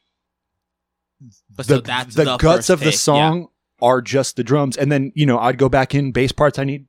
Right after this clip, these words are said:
Speaker 2: play over, but
Speaker 1: Mm-hmm.
Speaker 2: I'm having to play to the live feel of the drums, not to a click track, and sync stuff up.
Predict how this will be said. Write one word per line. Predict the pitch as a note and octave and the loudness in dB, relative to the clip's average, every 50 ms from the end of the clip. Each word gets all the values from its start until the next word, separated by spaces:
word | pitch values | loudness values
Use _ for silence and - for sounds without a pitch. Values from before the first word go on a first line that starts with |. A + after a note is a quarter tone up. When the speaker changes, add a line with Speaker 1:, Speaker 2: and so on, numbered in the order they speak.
| _ _ - | _ _ -2
Speaker 2:
play | - C3+ C3 B2 A#2+ | 0 2 4 6 6
over, | A#2+ B2 B2 C#3+ C#3 | 4 4 4 0 0
but | A#2+ D3+ D3 C3+ - - | 2 2 2 2 0 -6
Speaker 1:
Mm-hmm. | C3 B2 C3 B2 B2+ C#3+ | -12 -12 -12 -12 -6 -4
Speaker 2:
I'm | C3+ D3 C#3 | -4 -4 -2
having | B2 B2 D#3 D#3 D3+ D3+ D#3 D3+ - | -4 -2 -4 -2 -2 -4 -8 -10 -10
to | - D3 - | -10 -12 -2
play | - - - C3+ C3 C3 C3 A#2+ | -2 -2 0 0 -2 -2 -2 -2
to | - - - C3 B2 A#2 A2 | -4 -4 -2 0 0 2 2
the | A2 G#2 | 0 -2
live | A2 G2+ G#2+ A2+ A2 A2 G2+ - | -2 -2 -4 -4 -4 -6 -6 -8
feel | - - A#2+ A#2+ A2+ G2+ | -6 -4 -2 0 0 0
of | F#2+ F#2 | -2 -2
the | G2+ | -6
drums, | G2 G#2 B2+ C#3 D3 C#3 A#2+ G#2+ - | -4 -2 0 0 0 0 -2 -2 -4
not | A2 G#2 G#2 - | -6 -6 -6 -6
to | - A#2+ A2+ | -4 -2 -2
a | G#2 | -2
click | - - C#3 B2 - | 0 -2 -2 -2 -2
track, | - G#2+ G2 G2+ - | -4 -6 -6 -6 -6
and | - G#2 - | -6 -6 -4
sync | - - B2 A#2 - | -4 -4 -4 -4 -4
stuff | - B2 A2 - - | -2 -4 -4 0 0
up. | A#2+ A2+ - _ | -2 -2 -4 _